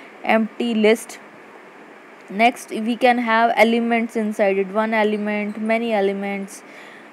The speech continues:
But one thing we need to al-, uh, always remember is that whenever we are writing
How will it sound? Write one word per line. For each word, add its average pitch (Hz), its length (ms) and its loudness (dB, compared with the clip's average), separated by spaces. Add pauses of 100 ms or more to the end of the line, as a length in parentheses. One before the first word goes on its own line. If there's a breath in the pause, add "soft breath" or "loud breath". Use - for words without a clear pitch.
But 254 240 4
one 247 300 4
thing 294 280 0
we 285 100 0
need 277 340 -4
to 277 420 -2
al-, 226 480 4
uh, 214 160 2
always 233 460 4
remember 220 380 -2
is 220 240 -2
that 233 340 2
whenever 233 580 2
we 254 160 -4
are 254 140 0
writing 233 640 0